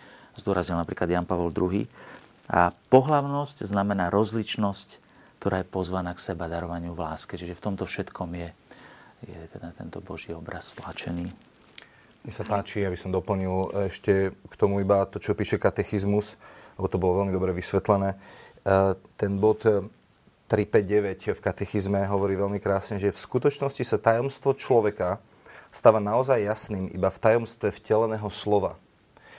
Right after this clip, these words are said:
Speaker 2: Ehm, a čiže tento článok hovorí, že ak chceme naozaj vedieť, čo to znamená, že človek je stvorený na Boží obraz, tak sa potrebujeme pozrieť na Ježiša. Lebo on je to vtelené slovo a on je, e, a, a on nám môže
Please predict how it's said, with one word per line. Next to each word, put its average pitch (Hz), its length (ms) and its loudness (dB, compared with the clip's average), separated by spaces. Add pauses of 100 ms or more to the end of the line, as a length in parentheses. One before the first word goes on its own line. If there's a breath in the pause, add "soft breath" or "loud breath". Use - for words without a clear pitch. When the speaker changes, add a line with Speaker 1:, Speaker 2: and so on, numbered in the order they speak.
(340 loud breath)
Speaker 2:
Ehm, 95 320 0 (160)
a 98 400 2 (240)
čiže 107 320 -4 (160)
tento 123 240 0
článok 131 400 -2
hovorí, 113 320 -2
že 104 160 -2
ak - 80 -16
chceme 120 240 -2
naozaj 123 400 -4
vedieť, 104 320 -4
čo - 80 -12
to 110 80 -2
znamená, 113 320 -2
že 101 80 -4
človek 113 480 0
je - 20 -2
stvorený 113 460 0
na 104 80 -4
Boží 107 160 -2
obraz, 92 320 -2
tak - 160 -10
sa - 80 -6
potrebujeme 107 400 0
pozrieť 101 240 -2
na 92 160 -4
Ježiša. 87 400 -8 (640 loud breath)
Lebo 95 480 2 (320 loud breath)
on 110 160 6
je 107 160 -2
to 98 160 -2
vtelené 113 480 0
slovo 107 560 0 (320 loud breath)
a 107 160 4
on 107 80 4
je, 101 240 -2
e, 104 240 0
a, 101 400 4
a - 240 -6
on 117 160 4
nám 113 160 2
môže 113 480 2